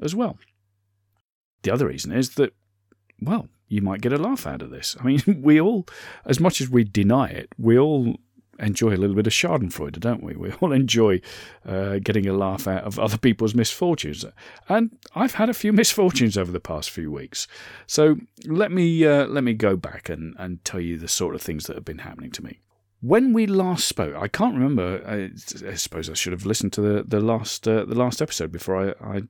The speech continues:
recorded this, but I can't remember how far we got down the line. But I think I'd pretty much recently released,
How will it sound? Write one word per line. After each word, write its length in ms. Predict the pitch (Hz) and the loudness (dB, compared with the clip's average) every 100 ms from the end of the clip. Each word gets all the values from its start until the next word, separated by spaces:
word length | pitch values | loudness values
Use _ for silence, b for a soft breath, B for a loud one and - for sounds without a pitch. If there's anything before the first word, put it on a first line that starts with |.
| _ | _
recorded 400 | - - 139 110 | -8 0 0 0
this, 160 | 85 - | -6 -8
but 220 | - - B B - | -8 -10 B B -14
I 40 | |
can't 160 | - 208 | -2 0
remember 260 | 104 95 | 2 0
how 160 | 85 87 | -2 -6
far 180 | - 78 | -8 -10
we 140 | 71 | -8
got 200 | 71 69 | -8 -10
down 160 | 76 80 | -10 -12
the 60 | |
line. 320 | 67 65 73 - _ | -12 -14 -14 -18 _
But 180 | 131 - - | -6 -6 -6
I 120 | 110 | -8
think 420 | - - 247 165 | -8 -2 -2 0
I'd 120 | 123 - - | -4 -6 -6
pretty 280 | - 226 | -2 0
much 320 | 202 - - 135 | 0 -2 -6 0
recently 600 | 127 - - 101 98 101 B B B B B B - | 2 2 -2 -2 -2 -2 B B B B B B -8
released, 840 | 123 123 117 120 127 - - - | 2 6 6 6 6 4 -2 -6